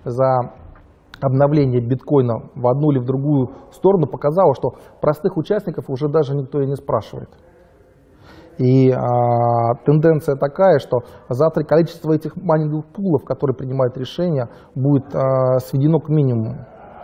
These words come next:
Поэтому это очень существенный минус. То есть мы жили больше ста лет при мировой финансовой системе, которая основывалась на долларе С Ш А с эмиссионным ц-, центром в виде Федеральной резервной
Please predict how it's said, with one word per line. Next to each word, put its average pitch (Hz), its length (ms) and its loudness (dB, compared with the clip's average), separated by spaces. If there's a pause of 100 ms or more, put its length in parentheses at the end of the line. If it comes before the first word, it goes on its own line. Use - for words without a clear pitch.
(440)
Поэтому 139 340 4
это 156 140 0
очень 185 280 0
существенный 151 600 -2
минус. 139 420 0 (480)
То - 80 0
есть 123 220 0
мы 147 360 4 (200)
жили 147 400 2
больше 151 360 0
ста 143 200 -2
лет 165 220 2
при 139 100 -4
мировой 143 340 0
финансовой 143 500 -2
системе, 170 440 -4
которая 131 500 0 (400)
основывалась 139 560 -2
на 139 120 0
долларе 143 500 0
С 139 180 -8
Ш 185 160 -2
А 208 140 2 (420)
с - 140 -20
эмиссионным 151 680 0
ц-, - 200 -20 (260)
центром 139 340 0
в - 40 -6
виде 135 140 -4
Федеральной 147 460 2
резервной 139 520 0